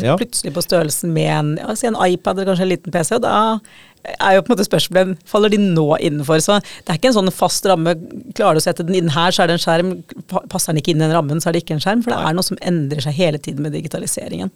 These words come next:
Speaker 1: Ja, og mobiltelefonene blir jo også større og større, de også. Så
Speaker 2: Ja, det var jo en periode det skulle være så små som mulig, men det begynner
Speaker 1: Ja.
Speaker 2: å bli noen år siden nå.
Speaker 1: Ja, ja, ja. Jeg tenker at, eh, her får man bruke litt sunn fornuft da,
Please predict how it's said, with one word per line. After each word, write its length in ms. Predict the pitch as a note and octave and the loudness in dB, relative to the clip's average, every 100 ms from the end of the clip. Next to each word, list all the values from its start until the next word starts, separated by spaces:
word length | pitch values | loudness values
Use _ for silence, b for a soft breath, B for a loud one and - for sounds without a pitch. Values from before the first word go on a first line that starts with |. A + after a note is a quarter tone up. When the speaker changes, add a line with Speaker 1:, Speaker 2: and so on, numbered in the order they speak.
| - | -8
Speaker 1:
Ja, 100 | - - | -10 -4
og 100 | B2 A#2 | -4 0
mobiltelefonene 800 | G2 A2 G#2+ A2 A#2 A#2+ C3+ E3 | -2 0 -2 0 0 2 0 2
blir 140 | C#3 | 2
jo 80 | A2+ | 2
også 100 | B2 | 2
større 220 | A#2+ A2 | 2 2
og 20 | |
større, 220 | G#2+ G2+ G2+ | 2 0 2
de 140 | G2 | 0
også. 240 | D3 - - | -2 -6 -12
Så 80 | - | 0
Speaker 2:
Ja, 60 | |
det 80 | C4+ | 4
var 120 | C#4+ G#3+ | 6 4
jo 0 | |
en 80 | |
periode 240 | G#3 C4+ G3+ | 4 2 2
det 60 | - | 0
skulle 140 | A3 | 0
være 80 | G3+ | 0
så 80 | - | 0
små 180 | F#3 D#3 | 2 2
som 140 | G3+ | 2
mulig, 300 | G3+ E3 A3+ | 2 4 4
men 80 | B3+ | 4
det 140 | G3+ | 2
begynner 180 | G#3 F#3 | 4 4
Speaker 1:
Ja. 60 | G3 | 6
Speaker 2:
å 20 | |
bli 160 | G3 G3 | 6 6
noen 160 | G3 | 6
år 80 | D#3+ | 4
siden 240 | - E3+ | 2 4
nå. 100 | F3 | 4
Speaker 1:
Ja, 140 | D#3 E3+ | 4 2
ja, 280 | - - B3 - - | 0 0 -2 -2 -8
ja. 120 | - _ | -8 _
Jeg 160 | C3+ C#3 | 0 4
tenker 300 | C#3 A#2+ A#2 | 4 4 0
at, 160 | G#2+ - | 0 0
eh, 460 | C3 B2+ C3 C#3+ | 2 4 2 0
her 80 | B2+ | -2
får 80 | B2+ D#3+ | 0 2
man 100 | D#3+ | 4
bruke 140 | B2+ | 4
litt 80 | D3+ | 0
sunn 140 | C#3 B2 | 0 0
fornuft 280 | D3 D3+ | 0 0
da, 200 | - G#2+ | 0 0